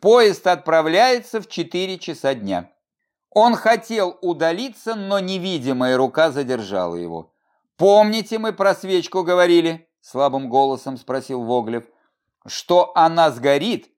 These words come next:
и необратимо изменится, от нее останется только лужица воска». «Да, она подарит людям свет и тепло. Но они пройдут, и люди едва ли вспомнят о ней.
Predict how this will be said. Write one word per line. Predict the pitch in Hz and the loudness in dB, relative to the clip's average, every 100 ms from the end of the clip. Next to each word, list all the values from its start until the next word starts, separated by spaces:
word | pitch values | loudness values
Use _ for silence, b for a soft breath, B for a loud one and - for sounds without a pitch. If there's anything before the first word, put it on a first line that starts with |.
| _ _ | _ _
и | 165 165 | -14 -8
необратимо | 160 165 151 151 156 - 240 233 220 220 | 2 2 4 2 0 -4 -4 0 -2 -4
изменится, | 190 143 185 196 151 101 - - - _ _ - | -10 -8 -6 -4 -4 -8 -12 -18 -20 _ _ 0
от | 147 143 | 2 2
нее | 156 160 156 147 | -6 -2 2 2
останется | 123 120 - 247 269 247 202 214 | 2 -2 -2 -2 0 -2 -6 -6
только | 202 196 185 180 175 | -2 -2 -2 -2 -2
лужица | 165 135 175 139 143 - | 0 0 0 -2 -6 -6
воска». | 127 113 101 - - - _ _ _ _ - | -2 -2 -2 -8 -20 -20 _ _ _ _ -20
«Да, | 82 139 175 87 - _ _ _ | 0 4 4 2 -4 _ _ _
она | 139 170 170 196 | 2 4 4 2
подарит | 165 185 175 156 233 220 180 - | 4 2 2 4 6 6 2 -4
людям | 156 151 120 117 | -4 -4 -4 -8
свет | 113 - 123 185 220 _ _ | -10 -10 -6 -4 -6 _ _
и | 151 | -10
тепло. | 170 156 147 90 90 87 _ _ _ _ _ _ | -8 -10 -8 -6 -6 -6 _ _ _ _ _ _
Но | 127 165 233 220 | -2 2 2 4
они | 202 208 202 240 | 4 4 2 -6
пройдут, | 180 185 190 170 196 240 - _ _ _ _ | -2 0 2 0 -2 -2 -4 _ _ _ _
и | 165 175 | -2 -2
люди | 185 233 165 | 0 -2 0
едва | 180 160 160 143 147 220 262 | 0 2 0 2 4 6 4
ли | 220 | 2
вспомнят | 202 - - 147 156 147 135 | -6 -8 -2 -2 -2 -10 -8
о | 120 | -8
ней. | 98 95 95 | -8 -14 -18